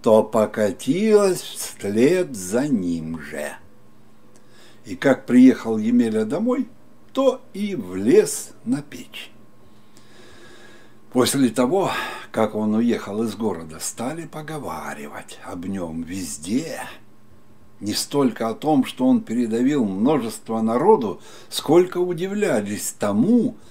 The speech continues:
что он ехал в санях без лошади.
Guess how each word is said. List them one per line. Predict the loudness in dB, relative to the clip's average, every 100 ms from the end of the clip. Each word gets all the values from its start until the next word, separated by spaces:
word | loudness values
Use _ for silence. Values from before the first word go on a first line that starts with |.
| -18
что | -12 -4 0
он | 2 2
ехал | 0 -2 -2 -8 -6
в |
санях | -8 -4 0 2 0 -4 -12 -18 -20 -20 -20 -20 -20 -20 -16 -12
без | -10 -8
лошади. | -6 -4 -4 -8 -14 -16 -20